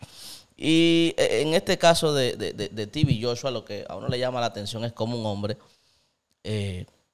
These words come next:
con una vida tan consagrada a Dios, eso es algo que yo creo que, pues, que fue la principal, o sea, lo que más se comunicaba en el ministerio de este hombre, más que los milagros.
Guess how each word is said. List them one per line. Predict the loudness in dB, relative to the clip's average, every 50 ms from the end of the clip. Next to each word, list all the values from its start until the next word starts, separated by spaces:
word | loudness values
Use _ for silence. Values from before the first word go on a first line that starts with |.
| _ _ _
con | -2 0 2
una | 4 4 6
vida | 6 6 6 6 4
tan | 4 2 2
consagrada | 2 0 0 2 4 4 6 6 6 6 4
a | 4
Dios, | 4 2 4 4 2 2 -2 -10 _ _ _ _ _ _ _ _ _ _ _ _ _ _ _ _ -8
eso | 0 6 8
es | 8
algo | 8 8 6 2 2
que | 0 0 2 2 2 0
yo | -2 -2 0
creo | 0 2 2 2 0
que, | 0 0 2 0 0 -2 -8 -16 _ _ _ _ _ _ _ _ _ _ -20 -20 -20 -20 _ _ _ _ _ -20 _ _ _ _
pues, | -6 -4 -4 -4 -6
que | -8 -8 -6 -6 -6 -6 -10 -12 _ _ _ _ _ _ _ _ _ _ _ _ _ _
fue | _ 2 4 6
la | 8 8 8 8 6 4
principal, | -2 0 0 0 0 0 -2 -2 2 6 6 6 6 6
o | 4 0
sea, | 2 0 0 0
lo | 0 0 2 2 2
que | 2 0 0
más | 2 2 2 2 2 2
se | 0 0
comunicaba | 0 0 -2 0 -2 -4 -4 0 2 4 4 4 2 0 -4
en | -4 -6
el | -6 -4
ministerio | -4 -4 -4 -4 -4 -4 -2 -2
de | -2
este | -2 0 0 0
hombre, | 0 0 0 -2 -2 -2
más | -2 -4 -4
que | -2 -2 0
los | 0 0
milagros. | -2 -2 -2 2 2 4 4 4 2 -2 -2 -4 -8